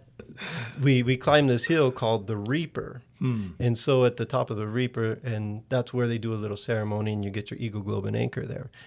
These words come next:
Speaker 1: And technically that's when you become a Marine. And so, um, when you become a Marine,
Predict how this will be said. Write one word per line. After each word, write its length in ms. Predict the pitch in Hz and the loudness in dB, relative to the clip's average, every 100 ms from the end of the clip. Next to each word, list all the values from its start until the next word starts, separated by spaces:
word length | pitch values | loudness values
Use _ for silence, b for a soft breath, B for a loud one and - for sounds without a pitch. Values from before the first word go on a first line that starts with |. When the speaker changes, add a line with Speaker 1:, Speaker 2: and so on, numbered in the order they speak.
| B | B
Speaker 1:
And 340 | 117 104 101 98 | -4 -2 -2 -2
technically 460 | 127 113 123 - 113 | -2 -2 -4 -2 -2
that's 220 | 113 - | -2 -2
when 120 | 110 | -4
you 80 | 104 | -4
become 360 | 98 - 104 98 | -6 -2 -2 -2
a 120 | 101 | -6
Marine. 480 | 92 92 127 117 98 B B B - | -6 -2 -2 -2 -8 B B B -4
And 140 | 127 | -4
so, 420 | - 147 131 117 - _ _ _ - - - - _ _ _ _ - | 0 2 2 0 -8 _ _ _ -20 -20 -20 -20 _ _ _ _ 0
um, 540 | 120 113 110 104 98 - - - - | 2 2 0 -4 -6 -12 -20 -12 4
when 220 | 139 131 | 6 6
you 100 | 127 | 4
become 360 | 113 - 170 | 2 2 4
a 60 | 147 | 4
Marine, 480 | 117 104 101 104 | 2 2 0 -2